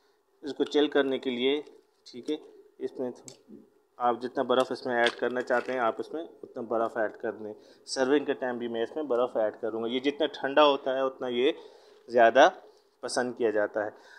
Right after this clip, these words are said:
अगर इसके बाद अगर आप चीनी डालना चाहते हैं तो मैं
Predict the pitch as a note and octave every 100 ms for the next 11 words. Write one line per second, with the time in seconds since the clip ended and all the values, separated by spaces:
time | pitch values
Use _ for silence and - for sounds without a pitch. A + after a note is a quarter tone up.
0 | - - C#3+ E3 G4 - F#3 C#3 C#3 C3+
1 | - - _ - C3 C3+ - D3 D3 E3+
2 | C#3+ C3+ E3+ E3+ C3+ C3+ C3+ C3 C3 B2+
3 | C#3